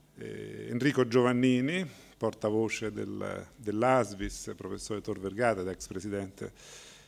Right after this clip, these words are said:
dell'istat, eh, Ministero del Lavoro, Ministro del Lavoro. Eh, abbiamo in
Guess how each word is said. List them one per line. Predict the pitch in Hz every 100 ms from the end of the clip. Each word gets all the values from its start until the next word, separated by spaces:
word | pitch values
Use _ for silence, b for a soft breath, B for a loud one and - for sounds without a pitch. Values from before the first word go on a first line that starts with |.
| B
dell'istat, | 110 101 113 139 - 104 104 -
eh, | 104 - - - _ _
Ministero | 104 98 - - -
del | 131 98
Lavoro, | 110 185 208 214 - B B B
Ministro | 117 107 104
del | 107 135
Lavoro. | 175 202 214 208 B B B _ _
Eh, | - 120 117 113 110 107 113
abbiamo | 131 127 151 156 143 139 131 - -
in | 139 135 131 123